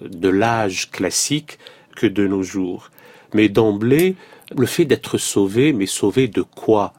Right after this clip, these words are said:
euh, finalement ? Pourquoi cette idée de chercher à,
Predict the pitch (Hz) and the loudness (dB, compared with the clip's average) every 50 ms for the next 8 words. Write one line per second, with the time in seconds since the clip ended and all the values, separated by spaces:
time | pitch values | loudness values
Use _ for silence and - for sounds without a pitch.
0 | - - 85 78 80 82 - - - - 95 95 98 95 90 92 95 95 90 - | -10 -6 -6 -6 -6 -6 -10 -12 -10 -10 -8 -8 -8 -8 -8 -6 -6 -6 -6 -8
1 | - - - - - 139 147 147 - - - 98 - - - - 123 117 107 107 | -10 -18 -8 -2 2 2 2 2 0 -4 -4 -6 -6 -8 -12 -10 -8 -6 -2 2
2 | 113 117 135 160 160 - - - - - _ _ _ - 101 - 92 - - - | 2 4 4 2 2 -2 -12 -20 -20 -20 _ _ _ -12 -4 -4 -4 -2 -2 -2
3 | 127 110 - - - - - 131 123 131 139 139 120 107 101 98 98 95 95 101 | -2 -2 -2 -4 -8 -4 0 4 4 6 6 4 2 2 0 0 0 -2 -4 -6